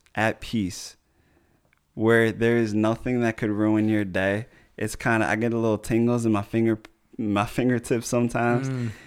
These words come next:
Speaker 1: Just when you're just kinda, like, vibing with the friends. It could be at the beach, sunset.
Speaker 2: Couple White Claws.
Speaker 1: Couple White Claws,
Speaker 2: <laughs>
Speaker 1: couple Two Trees.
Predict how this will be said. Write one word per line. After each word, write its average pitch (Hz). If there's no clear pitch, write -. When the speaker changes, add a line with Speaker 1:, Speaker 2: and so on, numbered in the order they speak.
Speaker 1:
Just -
when 127
you're 120
just 117
kinda, 117
like, 104
vibing 107
with 107
the -
friends. 113
It 104
could 107
be 104
at 98
the -
beach, 120
sunset. 117
Speaker 2:
Couple 110
White 104
Claws. 110
Speaker 1:
Couple 104
White 123
Claws, 151
Speaker 2:
<laughs> 156
Speaker 1:
couple 139
Two 143
Trees. 151